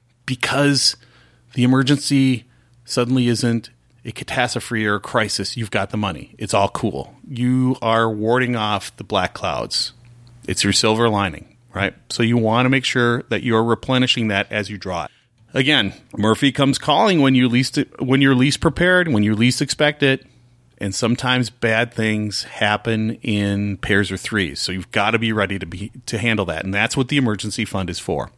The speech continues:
So let's talk about our experience. A long time ago in a galaxy far, far away. So last year, Jules and I did our introduction to the financial freedom episo-, episode. We were young. We married when we were young, and we were in college. We had Danny when we were young. We were twenty-one.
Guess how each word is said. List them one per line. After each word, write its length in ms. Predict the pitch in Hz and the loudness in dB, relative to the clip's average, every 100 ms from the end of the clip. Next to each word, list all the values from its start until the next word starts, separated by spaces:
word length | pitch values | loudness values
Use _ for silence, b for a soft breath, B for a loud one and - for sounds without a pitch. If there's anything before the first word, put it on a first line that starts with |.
| - | -2
So 260 | 156 165 - | 0 0 2
let's 180 | 160 | 0
talk 200 | - 156 | 2 0
about 200 | 151 139 | 4 4
our 120 | 120 110 | 4 2
experience. 520 | - 107 80 - - _ _ - | -2 -6 -8 -8 -14 _ _ -2
A 60 | 117 | 0
long 200 | 139 156 | 2 2
time 300 | 135 131 120 | 2 4 4
ago 280 | 110 110 123 | 4 2 2
in 40 | |
a 60 | 113 | 2
galaxy 400 | 110 110 131 110 | 2 2 0 0
far, 320 | 123 135 143 | 2 2 2
far 300 | 151 156 160 | 0 2 2
away. 440 | 160 135 95 110 | 2 2 2 2
So 260 | 117 127 110 | 0 0 2
last 500 | 104 113 135 - 117 | 2 2 2 0 0
year, 360 | 113 107 123 123 | 2 2 0 -4
Jules 400 | 110 127 127 131 | -4 0 2 4
and 120 | 127 101 | 2 2
I 240 | 98 101 | 2 0
did 440 | 101 101 98 95 - | 0 0 0 -2 -10
our 440 | 104 95 92 92 | -6 -4 -2 -2
introduction 720 | - 127 131 117 110 - 107 101 | 0 0 2 0 2 2 0 -2
to 340 | - 104 101 | 0 0 0
the 80 | 95 | -2
financial 460 | - 98 95 - | 0 0 0 -2
freedom 340 | 104 98 87 87 | -6 -4 -4 -4
episo-, 480 | 87 - - - - | -8 -8 -10 -12 -8
episode. 460 | - - - 76 64 B B B 110 B B | -4 -4 -4 -4 -4 B B B -14 B B
We 160 | 123 | -2
were 160 | 139 151 | 0 0
young. 460 | 135 110 95 82 104 | 0 0 0 -4 -2
We 160 | 113 | 2
married 480 | 107 107 117 120 117 | 4 4 4 2 2
when 180 | 117 113 | 2 2
we 100 | 113 | 2
were 100 | 113 | 2
young, 340 | 110 110 113 | 2 2 2
and 120 | 101 | 0
we 140 | 98 101 | -2 -2
were 180 | 101 101 | -2 -2
in 120 | 98 | -2
college. 580 | - 98 104 107 - 104 | 0 2 2 0 -2 -4
We 120 | 92 | -2
had 220 | 98 95 | -2 -2
Danny 360 | 92 98 120 117 | -4 0 0 0
when 180 | 117 | 0
we 100 | 113 | -2
were 80 | 113 | -2
young. 320 | 110 104 110 | 0 0 0
We 80 | 113 | -2
were 80 | 90 | -6
twenty-one. 720 | - - 113 110 101 104 110 | -8 -4 -2 0 2 2 0